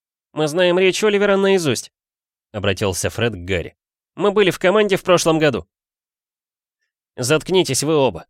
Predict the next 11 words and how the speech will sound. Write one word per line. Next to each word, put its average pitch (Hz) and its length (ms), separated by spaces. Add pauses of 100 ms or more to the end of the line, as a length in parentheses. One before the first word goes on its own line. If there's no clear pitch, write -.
(600)
сказал 92 520
Вуд. - 200 (640)
«У 113 80
нас 131 200
самая 156 300
лучшая 147 340
команда 147 420
Гриффиндора 147 540
за 147 120
много 143 260
лет, 110 280